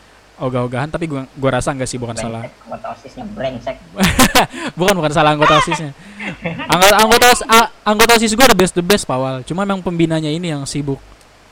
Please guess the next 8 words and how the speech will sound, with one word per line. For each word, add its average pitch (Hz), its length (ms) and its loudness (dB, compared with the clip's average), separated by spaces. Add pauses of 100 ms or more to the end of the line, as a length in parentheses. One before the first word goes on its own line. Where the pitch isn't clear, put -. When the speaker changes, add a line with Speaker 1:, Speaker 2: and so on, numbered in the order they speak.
(360)
Speaker 1:
Bahkan, 190 440 0
Pawal 160 340 -2
ya, 131 120 -10 (680)
eh, 151 240 0 (800)
osis 185 400 0
angkatan 170 400 -6
gua 156 240 -2
itu 175 320 -6